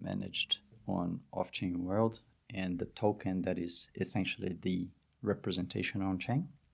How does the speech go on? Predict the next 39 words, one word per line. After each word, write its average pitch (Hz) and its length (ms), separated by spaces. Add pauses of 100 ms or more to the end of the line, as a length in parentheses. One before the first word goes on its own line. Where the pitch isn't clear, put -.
(160)
right? 123 300 (340)
So - 260 (280)
just - 240 (180)
again, 87 380 (560)
people 107 220
are - 20
talking 95 260
a 92 80
lot 90 200
about 92 300 (200)
real 92 240
world 92 160
assets 113 680
today. 139 380 (880)
The 104 100
first - 380
representation 95 600
for 95 200
real 90 160
world 90 220
assets - 300
is - 120
actually - 380
is 92 160
a - 60
stable - 380
coin. - 140 (1300)
I'll - 60
close 107 240
that 98 160
parent, 98 340 (220)
parenthesis. 95 400
We 101 100
can, 104 160
we 127 340
can 143 180
come 139 160
back 139 160
later. 104 280